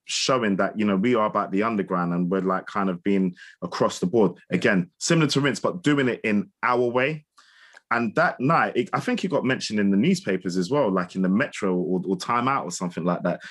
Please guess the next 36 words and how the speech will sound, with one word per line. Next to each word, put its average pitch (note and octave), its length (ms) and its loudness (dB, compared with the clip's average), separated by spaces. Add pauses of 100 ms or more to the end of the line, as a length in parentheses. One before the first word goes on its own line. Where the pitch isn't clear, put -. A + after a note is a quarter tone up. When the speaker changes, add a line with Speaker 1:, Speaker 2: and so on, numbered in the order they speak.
(100)
Speaker 1:
So C3 100 0
it - 20 2
was A2+ 100 2
a B2 40 2
big F#3 280 0
thing. E3 220 0
And A2 140 2
we B2 60 4
was, A#2+ 200 0
like, A2+ 180 0
promoting C3+ 360 0
it A2+ 60 -2
online A#2 380 0
and G2+ 80 0
there G#2 60 2
was G2+ 120 0
a G#2 40 -2
lot B2+ 140 0
of F#2+ 100 -6
talk B2+ 220 -2
about F#2+ 160 0
it D2 40 -4
and F2+ 80 -8
stuff - 260 -4
like F2+ 160 0
that. F2+ 180 0 (460)
And A2+ 280 0 (140)
got G3 240 2
there G2+ 320 2
and B2+ 140 0
it - 80 -2
was D3 160 -2
a E3+ 40 2
fucking F3+ 760 0
roadblock E3+ 480 2
again. C#3 300 0